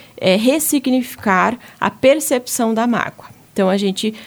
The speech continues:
vai voltar como se voltasse ao momento do, da mágoa e re-, e visse aquilo com outros olhos,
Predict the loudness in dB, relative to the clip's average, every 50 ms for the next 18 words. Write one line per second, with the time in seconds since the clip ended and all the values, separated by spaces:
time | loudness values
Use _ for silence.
0 | -20 -14 -10 -6 -2 0 2 2 2 0 0 2 2 2 2 2 2 0 -2 0
1 | 0 0 0 0 0 -2 -4 -6 -4 -2 0 -2 0 0 0 0 0 0 -2 -2
2 | -2 0 0 2 2 0 0 0 0 -2 -2 -4 -2 0 2 4 4 4 2 0
3 | 0 0 0 2 2 2 2 2 2 0 -2 -4 -4 -10 -20 -20 -14 -6 -2 0
4 | 2 4 4 2 2 0 -4 -2 -2 0 0 -2 -2 -4 -4 -4 -4 -2 -2 -2
5 | -2 -4 -4 -4 -2 -2 0 0 -2 -2 0 0 2 2 2 2 0 -2 -4 -6
6 | -4 -2 0 2 2 2 2 2 0 -2 -2 -2 -4 -8